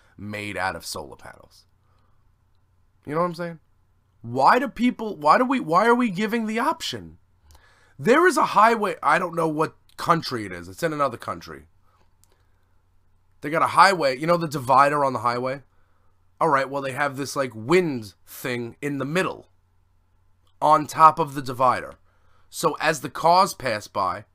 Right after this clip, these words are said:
on the highway, this thing spins and collects power and powers the, the lights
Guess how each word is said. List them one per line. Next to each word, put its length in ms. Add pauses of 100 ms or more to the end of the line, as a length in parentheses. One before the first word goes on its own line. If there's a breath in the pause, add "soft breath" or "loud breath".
(380)
on 200
the 80
highway, 520 (240)
this 260
thing 240
spins 720 (680)
and 160
collects 680 (200)
power 460 (440)
and 180
powers 540
the, 300
the 140
lights 420